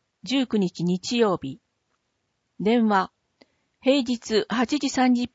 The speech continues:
分から十九時。土曜、日曜日十時から十七時。インターネット、二十四時間受付、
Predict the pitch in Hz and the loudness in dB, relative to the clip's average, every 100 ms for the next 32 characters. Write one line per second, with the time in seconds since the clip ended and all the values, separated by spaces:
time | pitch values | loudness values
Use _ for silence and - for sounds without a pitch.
0 | - 180 175 156 151 170 254 208 - 160 | -4 -2 -2 -2 -2 -2 -4 -4 -6 -8
1 | 139 - _ _ _ _ _ _ _ _ | -8 -12 _ _ _ _ _ _ _ _
2 | _ 208 233 277 254 170 - 226 - 254 | _ 0 2 2 2 0 0 0 0 2
3 | 254 220 160 147 _ - 277 240 196 151 | 2 2 -2 -6 _ -2 0 0 -2 -2
4 | 147 156 196 214 - - 170 143 - _ | -2 -2 -2 -2 -4 -8 -6 -8 -12 _
5 | _ _ _ _ _ _ _ _ _ - | _ _ _ _ _ _ _ _ _ -2
6 | 254 262 254 240 233 226 - 156 156 _ | 0 2 2 2 2 -2 -4 -4 -6 _
7 | _ _ _ 226 302 240 202 185 196 233 | _ _ _ 2 2 2 -2 2 0 0
8 | - 175 156 170 202 - - 170 160 | 0 0 0 -2 -4 -6 -8 -6 -6